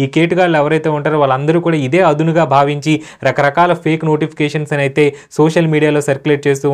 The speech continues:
ఉంటారు. తెలియక చాలామంది వాటికి అప్లై చేసేసి డబ్బులు పోగొట్టుకుని తర్వాత బాధపడుతూ ఉంటారు. So ఒక్క రూపాయి అయినా సరే చాలా చాలా విలువైనది. So డబ్బులు వృధాగా పోకూడదు, మీ డబ్బులు ఎవరు దోచుకోకూడదు. So నోటిఫికేషన్‌కి అప్లై చేసే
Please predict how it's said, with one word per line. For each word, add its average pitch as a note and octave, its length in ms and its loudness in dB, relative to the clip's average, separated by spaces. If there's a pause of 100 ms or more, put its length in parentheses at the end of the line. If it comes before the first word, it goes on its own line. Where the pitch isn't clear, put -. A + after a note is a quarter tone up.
ఉంటారు. C#3 300 2 (280)
తెలియక G3+ 420 2
చాలామంది D#3+ 500 2 (120)
వాటికి C3+ 260 0
అప్లై D3 280 -2
చేసేసి C#3+ 380 -2 (160)
డబ్బులు C3+ 300 -2
పోగొట్టుకుని C#3 500 -2
తర్వాత C3 260 2 (440)
బాధపడుతూ C3 460 2 (100)
ఉంటారు. C3 340 0
So C3+ 80 -4 (140)
ఒక్క - 140 -4 (120)
రూపాయి F3 380 2
అయినా D#3+ 260 -2
సరే D3+ 160 4 (340)
చాలా C3+ 220 4 (100)
చాలా D#3 180 0 (100)
విలువైనది. C#3 540 0 (260)
So C3+ 80 -2 (100)
డబ్బులు C#3 400 0
వృధాగా C3+ 500 2
పోకూడదు, C#3+ 500 0
మీ C#3 140 -2
డబ్బులు B2 340 0
ఎవరు C3+ 200 0 (100)
దోచుకోకూడదు. C3+ 640 0 (300)
So C#3+ 60 0 (120)
నోటిఫికేషన్‌కి E3+ 680 -2
అప్లై D#3+ 300 -2
చేసే D3+ 200 -2